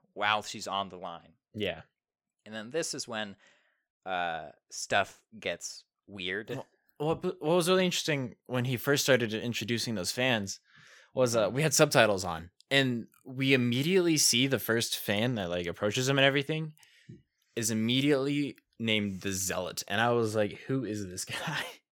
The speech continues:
Speaker 2: What is going, why is he a Zealot?"
Speaker 1: <laughs>
Speaker 2: Which they reveal later, but I was just like, that was, that was a shock to me. I was like, "Hold on.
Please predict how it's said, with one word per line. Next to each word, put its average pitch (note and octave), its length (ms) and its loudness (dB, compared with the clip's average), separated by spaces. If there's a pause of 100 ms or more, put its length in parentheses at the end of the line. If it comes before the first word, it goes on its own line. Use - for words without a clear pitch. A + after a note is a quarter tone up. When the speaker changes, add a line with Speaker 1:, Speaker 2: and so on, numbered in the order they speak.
(180)
Speaker 2:
What B2 200 4
is C#3 120 2
going, A#2 260 6 (120)
why G#2+ 160 6
is B2+ 160 4
he B2 120 0
a A2 40 0
Zealot?" F#2 300 -6 (340)
Speaker 1:
<laughs> - 340 -6
Speaker 2:
Which C#3 180 -2
they C#3+ 100 2
reveal C3+ 320 2
later, A#2+ 300 0
but F2+ 100 -10
I G2 60 0
was G#2 100 -4
just - 160 -10
like, F#2+ 120 -10
that A2 80 4
was, G2+ 220 -2
that - 120 2
was A#2+ 100 2
a E2 80 -4
shock G2+ 380 0
to E2+ 100 -10
me. - 100 -12
I E2 80 -6
was F2+ 120 -8
like, F2+ 120 -10
"Hold G#2+ 200 -8
on. D2+ 240 -14